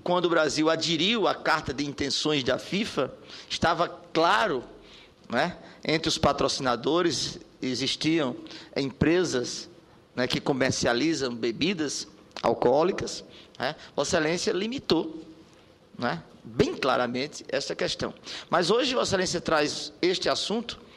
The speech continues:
que é muito mais grave, efetivamente, do que a venda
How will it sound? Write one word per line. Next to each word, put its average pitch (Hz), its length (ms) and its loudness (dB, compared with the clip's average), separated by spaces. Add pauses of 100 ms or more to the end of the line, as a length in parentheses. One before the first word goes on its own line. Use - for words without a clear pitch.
(380)
que 240 100 2
é 247 40 6
muito 269 380 2
mais 269 220 4
grave, 220 320 4
efetivamente, 196 560 0
do 247 100 0
que 277 80 2
a 277 100 4
venda 220 560 2